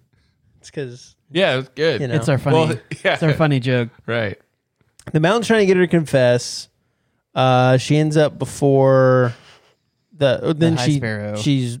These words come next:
Speaker 1: like, ready to confess. She goes to the High Sparrow. She provides her confession. She admits that she laid with a man. Uh, what, name him? Lancel Lannister. Any other men?
Speaker 3: Nope.
Speaker 1: Nope.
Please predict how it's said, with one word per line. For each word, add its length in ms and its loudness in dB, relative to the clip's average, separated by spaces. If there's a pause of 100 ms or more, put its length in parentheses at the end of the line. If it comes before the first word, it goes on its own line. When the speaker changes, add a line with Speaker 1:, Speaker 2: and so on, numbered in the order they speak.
Speaker 1:
like, 240 -4 (160)
ready 260 -2
to 260 0 (100)
confess. 380 -2
She 120 -10
goes 120 2
to 60 -2
the 60 0
High 120 -2
Sparrow. 380 0
She 160 -6
provides 460 -2
her 80 -8
confession. 720 -2 (640)
She 220 0
admits 320 2
that 140 -6
she 440 0
laid 500 2
with 300 -2
a 100 -2
man. 580 -2 (920)
Uh, 460 2
what, 280 0
name 300 2
him? 340 2 (160)
Lancel 380 -4
Lannister. 720 0 (300)
Any 240 -4
other 160 0
men? 440 -2 (220)
Speaker 3:
Nope. 540 -2
Speaker 1:
Nope. 960 0